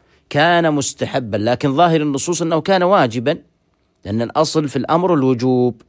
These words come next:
والنبي صلى الله عليه وسلم كان يأمر أصحابه بصيام يوم عاشوراء. فلما فر-، فرض الله عز وجل ش-، صيام رمضان نسخ الوجوب وبقي ماذا؟ الاستحباب.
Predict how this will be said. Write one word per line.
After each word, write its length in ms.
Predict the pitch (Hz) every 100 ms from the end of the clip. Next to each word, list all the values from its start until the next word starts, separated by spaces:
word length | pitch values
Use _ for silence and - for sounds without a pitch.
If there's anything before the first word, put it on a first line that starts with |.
| -
والنبي 260 | 101 110
صلى 140 | 113 131
الله 100 | 143
عليه 80 | 156
وسلم 60 |
كان 220 | 139 151
يأمر 340 | 170 165 139 127
أصحابه 600 | - - 131 110 113 - _ _ _ _ _
بصيام 1200 | - 113 135 - _ _ _ - - 120 135 127
يوم 200 | 117 104
عاشوراء. 420 | 95 87 98 90 -
فلما 460 | - 117 160 180 160
فر-، 340 | 127 151 143
فرض 280 | 139 147 135
الله 180 | 131 131
عز 260 | 104 117 117
وجل 320 | 113 120 95
ش-، 120 | - 107 95 71
صيام 440 | - 127 131 110
رمضان 480 | 117 113 101 127 175 _ _ _ _ _ -
نسخ 380 | 185 175 127 131
الوجوب 500 | 120 117 113 95 -
وبقي 580 | 117 139 - 151 185 - _ 113
ماذا؟ 380 | 123 127 175 - _ -
الاستحباب. 600 | 101 - 101 - 95